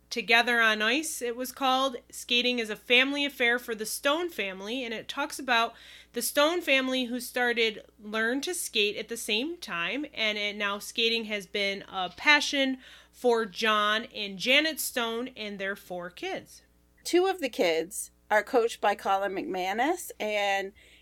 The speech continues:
Speaker 2: Anastasia Canuccio, and they went to the ice dance final where they qualified for, uh, the National Development Camp.
Speaker 1: Hmm.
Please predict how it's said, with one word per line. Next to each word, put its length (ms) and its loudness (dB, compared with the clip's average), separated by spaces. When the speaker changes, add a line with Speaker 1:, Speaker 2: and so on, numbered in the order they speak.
Speaker 2:
Anastasia 1200 0
Canuccio, 840 0
and 160 -2
they 160 2
went 460 -2
to 640 -8
the 100 -6
ice 240 -2
dance 220 -6
final 420 -4
where 160 -4
they 140 -2
qualified 840 2
for, 800 0
uh, 220 -2
the 140 -6
National 400 -6
Development 640 -6
Camp. 320 -10
Speaker 1:
Hmm. 200 -10